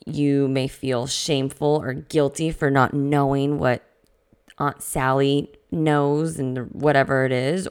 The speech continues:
or you may feel shilti-, game, sha-, shame and guilt over indulging. Wow, I just tried mixing the words, shame and guilt. Didn't go well. Um, so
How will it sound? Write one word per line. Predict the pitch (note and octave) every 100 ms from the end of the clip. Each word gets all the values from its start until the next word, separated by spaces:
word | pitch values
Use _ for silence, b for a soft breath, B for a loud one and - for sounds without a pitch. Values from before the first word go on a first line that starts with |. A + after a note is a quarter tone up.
| _
or | D3+ D3
you | D3+ D3+
may | C#3+
feel | C#3+ E3
shilti-, | D3 D3 D3+ - - _ - -
game, | C#3 D3 C#3+ _
sha-, | - D#3+ - - - - _ B B B B _ -
shame | - C#3+ C3+ C3+ C3+ -
and | C#3+ C#3
guilt | C#3 C3 - - D3
over | C#3 C#3 - _ -
indulging. | D3 C3+ B2+ C3+ C#3 C#3
Wow, | A#2+
I | G#2
just | C3+ -
tried | C#3+ B2+
mixing | B2 - -
the | C2+
words, | D#2 -
shame | - -
and | -
guilt. | - F2 -
Didn't | C#3+ A#2+
go | - F#2+
well. | C2 - B B B B -
Um, | D#3 D#3+ D#3 C#3+ - _ _ -
so | - G#3+ G3 F#3 F3